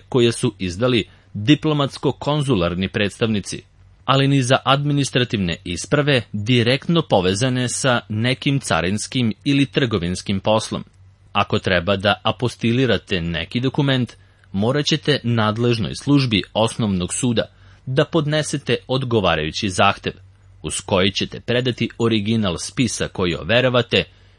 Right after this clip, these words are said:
njegovu fotokopiju koja će ostati sudu,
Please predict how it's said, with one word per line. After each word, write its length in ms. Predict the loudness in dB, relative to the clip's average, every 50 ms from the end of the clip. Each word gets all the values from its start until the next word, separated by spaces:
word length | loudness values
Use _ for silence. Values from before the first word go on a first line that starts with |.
| _ _ -6
njegovu 480 | -2 0 0 0 0 -2 -4 -4 -6
fotokopiju 840 | -4 0 0 0 2 0 -2 0 2 2 2 2 0 0 -2 -2 -4 -10 -20 -20 -20 -8
koja 220 | -2 0 0 0 0
će 180 | -2 -4 -6 -6 -6
ostati 440 | -6 -6 -6 -6 -6 -10 -10 -8 -8
sudu, 420 | -8 -2 0 2 2 2 0 -2